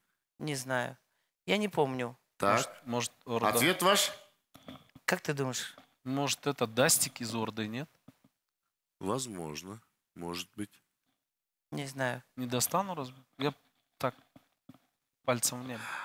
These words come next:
Speaker 1: Это певец. Ну, я не знаю.
Speaker 2: Певец. Примерно, примерно интуитивно. У вас же
Speaker 1: Интуитивно.
Speaker 2: интуиция, интуиция же не подводит вас
Speaker 1: Ну,
Speaker 2: никогда?
Speaker 1: Парвиз, э, э,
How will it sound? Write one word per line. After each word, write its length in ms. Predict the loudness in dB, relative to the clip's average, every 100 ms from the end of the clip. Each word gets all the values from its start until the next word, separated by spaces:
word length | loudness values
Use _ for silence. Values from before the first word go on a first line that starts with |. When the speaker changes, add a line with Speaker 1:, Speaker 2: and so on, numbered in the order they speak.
| -12 _ _ _ _ _ _ _ 0
Speaker 1:
Это 180 | 2 2
певец. 380 | 4 2 2
Ну, 100 | 2
я 140 | 4 4
не 120 | 2
знаю. 320 | 2 2 0 -6 _ _ -2
Speaker 2:
Певец. 440 | 2 2 2 -2
Примерно, 640 | 0 0 2 0 0 -4 -8
примерно 640 | -6 -2 0 -2 -4 -10 _ _
интуитивно. 760 | -8 -2 -2 0 2 2 -2 -6 _
У 100 | 0
вас 120 | 4 4
же 120 | 2
Speaker 1:
Интуитивно. 400 | 2 2 4 2
Speaker 2:
интуиция, 280 | 2 -2 -4
интуиция 440 | -2 -2 0 2 0
же 120 | 0
не 80 | 0
подводит 400 | 0 2 0 2
вас 140 | 0
Speaker 1:
Ну, 60 | 0
Speaker 2:
никогда? 160 | 2
Speaker 1:
Парвиз, 640 | 4 4 2 2 4 4 2
э, 60 | -2
э, 200 | 0